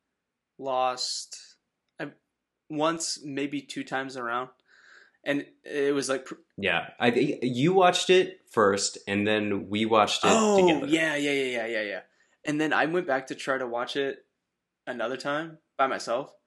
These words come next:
Speaker 1: and I, like, I, like, couldn't get back into it. Just, like,
Speaker 2: I get
Speaker 1: I
Speaker 2: that.
Speaker 1: couldn't do it. I was like, "Ah."
Speaker 2: It's, it's hard to, like, once you, like, kind of know where it goes.
Speaker 1: Yeah.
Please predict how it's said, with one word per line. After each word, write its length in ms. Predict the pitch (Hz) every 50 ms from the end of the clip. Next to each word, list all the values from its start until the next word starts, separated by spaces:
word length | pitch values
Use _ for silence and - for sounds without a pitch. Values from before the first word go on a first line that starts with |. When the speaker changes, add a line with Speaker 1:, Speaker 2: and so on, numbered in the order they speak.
| _ _ _ _ _ _ _ _ _ _ _ _ _ _ _ _ _ -
Speaker 1:
and 100 | 127 123
I, 100 | 123 123
like, 260 | 123 117 113 110 - -
I, 100 | 117 117
like, 160 | 117 110 110
couldn't 220 | - 131 110 107 -
get 140 | 123 113
back 180 | - - - -
into 220 | 107 101 95 87
it. 120 | - - - _ _ _
Just, 340 | - 135 123 - - - - _ _ _ _ _ _ _ _ _ _ _ _ _ _ _ _ _ _ _ _ _ _ _ _ _ _ _ _ _ _ -
like, 240 | 98 87 - - _ _ _ _ _ _ _ _ _ _ _ _ _ _ _ _ _ _ _ _ _ -
Speaker 2:
I 60 | -
get 200 | - 131 127 -
Speaker 1:
I 40 | -
Speaker 2:
that. 200 | - - - -
Speaker 1:
couldn't 160 | - 143 131 135 143
do 40 | 123
it. 40 | 120
I 80 | 120
was 100 | 127 127 143
like, 140 | 139 139 - - _ _ _ _ _ -
"Ah." 340 | 165 185 202 190 175 165 156 - - - _
Speaker 2:
It's, 180 | - 117 110 -
it's 280 | - - 120 117 117 -
hard 340 | - - 120 127 135 139 -
to, 300 | - 147 139 135 135 135
like, 220 | 113 110 104 92 -
once 260 | 95 98 95 95 -
you, 140 | 113 107 104
like, 200 | 101 90 - -
kind 160 | - 101 92 87
of 60 | 85
know 160 | 85 85 85
where 200 | 82 82 85 87
it 120 | 87 -
goes. 260 | - 73 71 85 - -
Speaker 1:
Yeah. 200 | 107 87 85 92